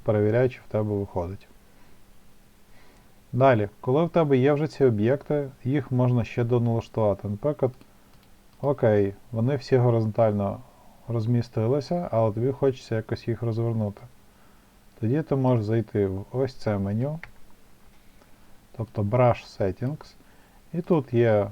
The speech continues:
іконка, яка позначає обертання, іконка, яка позначає якесь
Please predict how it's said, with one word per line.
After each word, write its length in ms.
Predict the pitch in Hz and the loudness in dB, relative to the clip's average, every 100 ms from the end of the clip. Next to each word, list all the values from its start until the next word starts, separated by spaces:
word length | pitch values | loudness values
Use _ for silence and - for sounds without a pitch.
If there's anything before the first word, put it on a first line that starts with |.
| - | -8
іконка, 440 | 127 120 165 165 120 | -8 -2 0 0 0
яка 340 | 104 113 104 | 0 2 2
позначає 540 | 98 110 110 - 101 101 | 0 -2 -4 -2 -2 0
обертання, 800 | 120 113 123 165 175 165 156 151 - _ - - - | -2 -2 -2 0 0 0 -2 -6 -14 _ -20 -20 -14
іконка, 500 | 110 - 127 120 110 113 | -6 -2 0 0 -4 -4
яка 460 | 107 - 107 104 | -6 -2 2 0
позначає 840 | 98 - 107 107 - 104 101 98 104 | -2 -4 -4 -4 -6 -4 -4 -4 -6
якесь 460 | 101 104 98 - | -4 -2 -2 -8